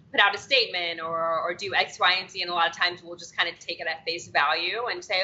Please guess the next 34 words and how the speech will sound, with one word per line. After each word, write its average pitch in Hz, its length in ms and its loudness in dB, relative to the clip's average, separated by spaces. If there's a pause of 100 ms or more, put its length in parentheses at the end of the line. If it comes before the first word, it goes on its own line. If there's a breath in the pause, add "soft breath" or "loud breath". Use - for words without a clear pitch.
(140)
"Okay, 359 160 2
that's 339 220 0
great," 196 280 6
and, 175 100 -2
like, 165 240 0
move 180 160 -4
along. 160 440 4 (240 loud breath)
But 233 80 8
I - 40 10
think 262 100 2
it's 277 180 -2
really 240 200 4
important 208 360 -2
for 185 80 2
all 202 320 6
of 170 60 -2
us 175 240 0
to, 185 60 -12
like, 160 200 0 (100)
ask 175 340 2
questions, 160 680 -4 (400)
dig 214 220 6
deeper, 175 720 -4 (260)
don't 202 260 2
just, 208 440 0
you 160 80 2
know, 180 160 4
take 180 320 -4
what, 180 220 -4
whatever 170 380 4
somebody 170 400 0
is 175 120 -4
saying 156 480 2
and 156 560 0